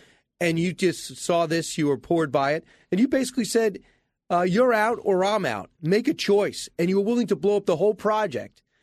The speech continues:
because you had a vision and you were willing to have conflict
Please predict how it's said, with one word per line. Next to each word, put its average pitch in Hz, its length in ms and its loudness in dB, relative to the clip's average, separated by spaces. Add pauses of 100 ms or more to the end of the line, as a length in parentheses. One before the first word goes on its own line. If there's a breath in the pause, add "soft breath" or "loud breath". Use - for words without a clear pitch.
(140)
because 165 380 0
you 220 140 2
had 220 100 2
a 208 40 4
vision 156 520 0
and 170 100 0
you 170 80 0
were 170 100 4
willing 208 360 -2
to 196 120 -2
have 175 240 -4
conflict 185 680 -4